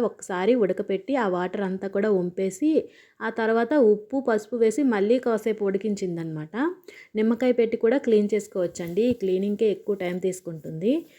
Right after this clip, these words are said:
ఇంకా క్లీనింగ్ అంతా అయిపోయిన తర్వాత ఉప్పు, పసుపు వేసి కొద్దిసేపు ఉడికించేసి పక్కన పెట్టేసింది. బాగా ఉడికించకపోతే చాలా గట్టిగా ఉంటుందన్నమాట. కొత్తగా చేస్తున్న వారైతే నేను వీడియోలో ఎలా అయితే చూపించానో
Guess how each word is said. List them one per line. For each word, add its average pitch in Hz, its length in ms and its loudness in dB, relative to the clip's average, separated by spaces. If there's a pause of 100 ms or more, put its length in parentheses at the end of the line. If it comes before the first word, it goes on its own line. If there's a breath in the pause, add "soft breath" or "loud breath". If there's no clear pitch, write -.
(180 loud breath)
ఇంకా 226 160 0
క్లీనింగ్ 214 440 4
అంతా 196 240 0
అయిపోయిన 196 340 0
తర్వాత 180 440 -4
ఉప్పు, 220 260 2
పసుపు 196 380 -4
వేసి 180 360 -2
కొద్దిసేపు 196 560 -4
ఉడికించేసి 185 600 -2
పక్కన 202 300 -6
పెట్టేసింది. 180 600 -4 (920 soft breath)
బాగా 202 380 2
ఉడికించకపోతే 220 720 2
చాలా 196 360 -2
గట్టిగా 208 340 -2
ఉంటుందన్నమాట. 175 720 -4 (600)
కొత్తగా 262 360 2
చేస్తున్న 240 460 4
వారైతే 220 380 2
నేను 294 200 2
వీడియోలో 214 360 4
ఎలా 196 200 0
అయితే 208 240 0
చూపించానో 202 600 -2